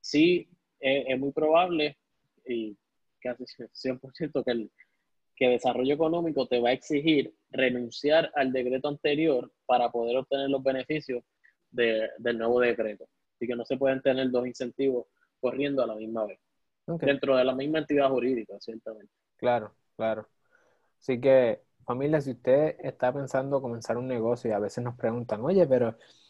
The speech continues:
Speaker 2: este, ¿hay incentivos para los jóvenes? ¿Hay incentivos para personas que quieren montar sus negocios?". Pues mira,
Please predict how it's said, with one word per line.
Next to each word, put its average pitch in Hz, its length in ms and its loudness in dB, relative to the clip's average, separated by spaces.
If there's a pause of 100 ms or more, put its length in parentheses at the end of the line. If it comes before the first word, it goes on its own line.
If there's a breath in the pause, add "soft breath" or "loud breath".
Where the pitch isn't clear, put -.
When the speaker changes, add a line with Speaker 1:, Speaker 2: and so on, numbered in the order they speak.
(140 soft breath)
Speaker 2:
este, 120 500 2
¿hay 127 180 2
incentivos 190 640 2
para 175 220 6
los 170 160 6
jóvenes? 180 480 2
¿Hay 123 140 0
incentivos 170 420 0
para 170 180 0
personas 160 320 -2
que 160 120 0
quieren 160 200 0
montar 156 300 -2
sus 160 160 -4
negocios?". 156 720 4 (400)
Pues 104 100 -8
mira, 147 340 2